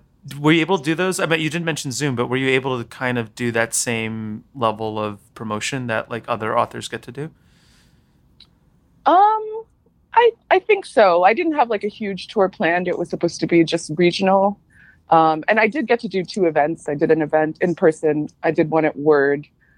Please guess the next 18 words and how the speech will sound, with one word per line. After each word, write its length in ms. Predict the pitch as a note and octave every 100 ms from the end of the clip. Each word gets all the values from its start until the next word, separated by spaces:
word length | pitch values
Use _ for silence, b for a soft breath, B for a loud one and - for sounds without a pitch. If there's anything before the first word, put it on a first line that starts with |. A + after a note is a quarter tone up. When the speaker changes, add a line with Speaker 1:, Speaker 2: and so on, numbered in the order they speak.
| _ -
Speaker 2:
Bookstore 640 | F3 - F#3 F3+ F3+ F3+
Speaker 1:
Mm-hmm. 160 | D#3 G3
Speaker 2:
just 240 | F3 -
before 320 | F3+ F3+ E3
we 60 | D#3+
went 160 | D#3
into 140 | D#3 F3
lockdown, 420 | D#3 D#3 D#3 D3+
and 80 | D3
I 40 |
did 120 | D3
another 280 | D#3 D3 D3+
one 220 | D3+ D3
at 160 | - D3
Greenlight 440 | - D#3 D3+ D3 -
Bookstore 720 | D3+ D3 _ - - D3+ C#3
in 200 | - D3+
Brooklyn. 540 | D#3 D#3 D#3 D3 D3+